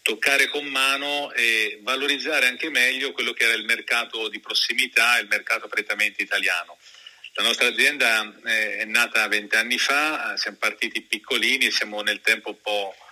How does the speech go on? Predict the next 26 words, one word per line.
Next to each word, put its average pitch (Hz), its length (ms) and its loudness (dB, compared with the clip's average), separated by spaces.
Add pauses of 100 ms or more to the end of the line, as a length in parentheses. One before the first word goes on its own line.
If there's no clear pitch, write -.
(400)
un 107 100 -18
pochino 113 380 -4
cresciuti, 117 520 2
ci 110 120 2
siamo 107 260 2
internazionalizzati 104 1300 0
aprendo 101 400 -2
varie 98 480 2
basi 101 400 -2
anche 98 460 0 (260)
fuori 107 320 0
dall'Italia. 92 760 0 (600)
E 131 180 2
la 127 120 2
nostra 156 300 0
clientela 143 480 0
di 135 80 2
riferimento 147 680 0
è 135 40 2
sempre 131 420 0
stata 123 380 0
la 110 140 0
clientela 113 640 0
nord 107 340 -6
europea, 104 800 0
quindi 101 400 -8